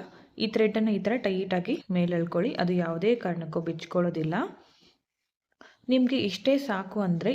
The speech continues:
ಇಲ್ಲಿ ನೀವು ಕುಚ್ಚನ್ನ ಕಟ್ಟಿ ಇಲ್ಲಿಗೆ ಫಿನಿಶಿಂಗ್ ಮಾಡ್ಕೋಬೋದು. ಬೇಡ ಅಂದ್ರೆ ನೆಕ್ಸ್ಟ್ ಸ್ಟೆಪ್ಪನ್ನು ಸ್ಟಾರ್ಟ್ ಮಾಡ್ಕೊಳ್ಳಿ.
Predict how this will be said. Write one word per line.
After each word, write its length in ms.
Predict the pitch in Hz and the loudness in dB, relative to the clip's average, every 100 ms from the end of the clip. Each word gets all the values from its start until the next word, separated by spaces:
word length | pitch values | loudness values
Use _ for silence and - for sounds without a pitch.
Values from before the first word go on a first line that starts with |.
| - | -2
ಇಲ್ಲಿ 240 | 220 240 | 0 2
ನೀವು 220 | 214 190 214 | 2 2 0
ಕುಚ್ಚನ್ನ 500 | 233 220 262 240 226 | -2 -2 0 0 0
ಕಟ್ಟಿ 300 | 180 170 254 | 0 -2 -2
ಇಲ್ಲಿಗೆ 360 | - 208 214 | 0 2 2
ಫಿನಿಶಿಂಗ್ 480 | 247 196 175 - 185 | 0 0 -2 -2 -2
ಮಾಡ್ಕೋಬೋದು. 680 | 175 165 165 170 156 156 240 - - - - _ _ - | 0 -2 -2 -2 -2 0 0 -2 -8 -20 -20 _ _ -2
ಬೇಡ 280 | 247 254 240 | 2 4 2
ಅಂದ್ರೆ 260 | 190 170 285 | -2 -2 -2
ನೆಕ್ಸ್ಟ್ 320 | 320 214 - 220 | 0 -2 -2 -4
ಸ್ಟೆಪ್ಪನ್ನು 480 | 180 180 165 175 277 | -4 -4 -4 -4 -4
ಸ್ಟಾರ್ಟ್ 360 | - 294 - | -2 -2 -2
ಮಾಡ್ಕೊಳ್ಳಿ. 460 | 160 143 - 147 | -6 -6 -6 -6